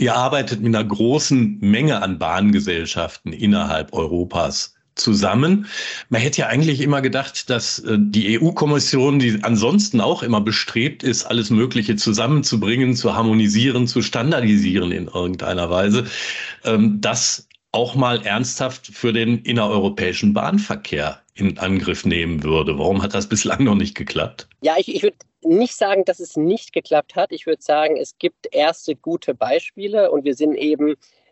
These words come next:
Speaker 2: was ich vorhin sagte, weit hinter vergleichbaren Branchen zurück. Ich glaub, was ja passiert in Europa, und das ist ja schön zu sehen, Bahn bekommt einen anderen oder einen neuen Stellenwert. Ja,
Speaker 1: Mhm.
Speaker 2: als ich begonnen hab in der Industrie vor über fünfzehn Jahren,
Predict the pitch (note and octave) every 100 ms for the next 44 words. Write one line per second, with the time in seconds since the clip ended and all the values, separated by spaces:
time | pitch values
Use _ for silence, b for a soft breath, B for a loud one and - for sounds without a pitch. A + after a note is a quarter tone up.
0 | _ _ C#3 - C3+ C#3+ D3 C#3+ C#3 C#3+
1 | B2 C3 C#3+ D3+ - D#3 D3 C#3 C3 B2+
2 | C3 _ _ C3+ - C#3 - C3+ C3 C3+
3 | C3+ B2 - A#2 C3+ - C3 B2 - -
4 | A2+ A#2+ A2 - - C3 C3 _ C3+ G3
5 | - F3+ D#3+ - F3+ D#3 D3 B2+ D3 -
6 | C#3+ C3+ C#3 C3 - D3 C3 A#2+ C3+ D3
7 | D3+ - b b b b _ _ - D3
8 | F#3 F#3 D#3+ - D3+ - C3+ C3+ C3+ C3
9 | C#3 E3 E3 C#3+ C3 C3 B2+ C3 C#3 C#3
10 | - B2 B2 A2+ G2+ - _ _ - -
11 | - - - D3 D3 D3+ C#3 C3+ C#3 C3
12 | - C#3+ D3 E3 C3 C3 B2+ C#3+ D#3 -
13 | D#3+ - - C3 B2 C3+ D#3+ C#3+ D3